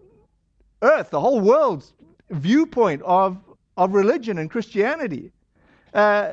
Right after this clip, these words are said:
so trying in China, as they did, to make it illegal has created the exact opposite impact.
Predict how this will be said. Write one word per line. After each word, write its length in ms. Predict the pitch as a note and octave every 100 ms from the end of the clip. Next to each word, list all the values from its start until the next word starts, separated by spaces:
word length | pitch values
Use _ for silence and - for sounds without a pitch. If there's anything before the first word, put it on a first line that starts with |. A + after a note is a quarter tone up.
| -
so 560 | F3+ - B3 B3+ A3+ A3+ _ _ _ _
trying 600 | - - C4+ D4+ D#4 C4+
in 200 | A#3 A3+
China, 400 | A3 A#3 B3 A#3+
as 220 | G#3+ G3+ F#3+
they 140 | F#3+
did, 380 | F3 C4 F3+ -
to 320 | G3+ F3+ F3
make 300 | E3+ A#3 B3+
it 80 | B3
illegal 680 | A3+ B3 C4+ D3 B2+ D#3 _ _ _ _ -
has 160 | A3+ -
created 560 | - A3 C4 C#4+ A#3+
the 100 | G3+
exact 520 | E3+ D#3+ F#3+ D4 D4 -
opposite 640 | G#3 B3+ - A3 - F#3+ F#3+
impact. 560 | A#3 B3+ F#3 A#2+ -